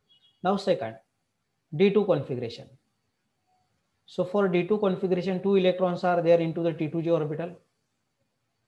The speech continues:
So we can write here two multiplied by minus four, it is minus eight D Q. E G orbital is not having any electron. So it is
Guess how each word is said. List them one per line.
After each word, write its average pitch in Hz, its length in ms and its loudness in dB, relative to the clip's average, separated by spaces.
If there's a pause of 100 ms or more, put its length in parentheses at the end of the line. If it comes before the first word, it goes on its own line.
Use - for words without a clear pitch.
(140)
So - 180 -6
we 151 120 0
can 160 200 -2
write 160 220 -2
here 160 300 -2 (420)
two 170 120 -2
multiplied 160 480 0
by 165 220 0 (840)
minus 147 420 -2
four, 165 220 -2
it 156 160 -4
is 160 100 -4
minus 151 480 -4
eight 156 220 -4
D 147 100 -4
Q. 180 240 -6 (760)
E 165 140 -2
G 180 180 2
orbital 175 400 4
is 170 140 0
not 170 160 0
having 160 320 -4
any 156 220 -2
electron. 127 480 -2 (420)
So - 160 -6
it 160 160 -2
is 196 300 2